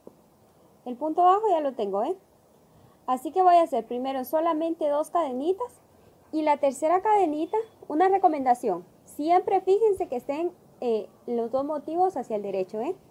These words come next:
Porque a mí me ha pasado que pongo uno al derecho y otro al revés y luego, eh, me toca deshacer por eso. Pero entonces hay que estar pendiente de que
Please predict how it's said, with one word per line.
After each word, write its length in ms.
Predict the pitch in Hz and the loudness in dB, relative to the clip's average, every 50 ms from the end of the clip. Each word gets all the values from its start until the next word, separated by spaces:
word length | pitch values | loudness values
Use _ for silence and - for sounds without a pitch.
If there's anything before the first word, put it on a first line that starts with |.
| _ - - - - - _ _ | _ -20 -20 -20 -20 -20 _ _
Porque 200 | - 269 247 262 | -14 -10 -8 -6
a 40 | 254 | -6
mí 60 | 262 | -4
me 100 | 269 302 | -2 -2
ha 80 | 311 311 | -2 0
pasado 380 | - 277 277 - 285 294 302 | 0 0 0 0 -2 -2 -2
que 100 | - 294 | -2 -6
pongo 220 | 262 - 269 269 285 | -6 -4 -4 -4 -2
uno 120 | 294 285 | 0 0
al 120 | 262 254 240 | 0 0 0
derecho 340 | 233 220 233 254 254 - | -2 -2 -2 -4 -4 -4
y 80 | 302 277 | -2 -2
otro 180 | 269 262 294 285 | -2 -2 -2 -4
al 100 | 294 285 | -4 -4
revés 380 | 254 233 226 254 294 349 381 370 | -4 -4 -2 0 0 0 0 -2
y 60 | 311 | -6
luego, 360 | 262 240 240 254 294 349 403 - - - - - - - - - - - - | -4 -2 -2 0 0 -2 -2 -4 -12 -20 -20 -20 -20 -20 -20 -20 -20 -8 -4
eh, 160 | 240 233 226 | -2 0 0
me 140 | 226 220 220 | 0 0 0
toca 240 | 233 254 247 285 | -2 -4 -2 -2
deshacer 420 | 277 269 240 226 165 - - - - | -2 -2 -2 -4 -8 -10 -10 -14 -14
por 220 | - - - - | -12 -12 -12 -12
eso. 160 | 262 - - - - | -12 -18 -20 -18 -12
Pero 120 | - 240 240 | -8 -8 -6
entonces 420 | 247 240 302 330 349 370 370 359 | -4 0 0 0 0 0 0 0
hay 80 | 349 330 | 0 0
que 100 | 330 339 | 0 -4
estar 240 | 320 330 330 320 320 | -2 -2 -2 -2 -2
pendiente 520 | - 320 294 294 311 330 359 381 - 415 | -4 -6 -6 -4 -2 -2 -2 -2 -2 -2
de 140 | 370 285 240 | -4 -4 -4
que 220 | - 226 208 202 | -6 -8 -10 -10